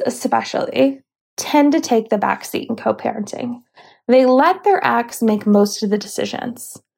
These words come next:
But the reality is so many of them have shared legal custody and thus the ability to make decisions in their own homes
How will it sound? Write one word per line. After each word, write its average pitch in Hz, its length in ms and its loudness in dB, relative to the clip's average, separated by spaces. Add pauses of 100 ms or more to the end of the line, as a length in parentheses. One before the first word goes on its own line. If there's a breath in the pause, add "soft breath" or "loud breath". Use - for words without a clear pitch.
(340)
But 359 380 2
the 277 200 0
reality 359 600 4
is 339 200 4
so 339 420 2
many 302 460 4
of 381 240 4
them 381 260 4
have 269 260 0
shared 285 460 2
legal 254 320 4
custody 233 640 0
and 247 260 2
thus 339 240 2
the 330 120 6
ability 302 500 4
to 240 160 0
make 208 440 4
decisions 277 560 2
in 214 100 2
their 214 200 2
own 269 220 2
homes 214 480 0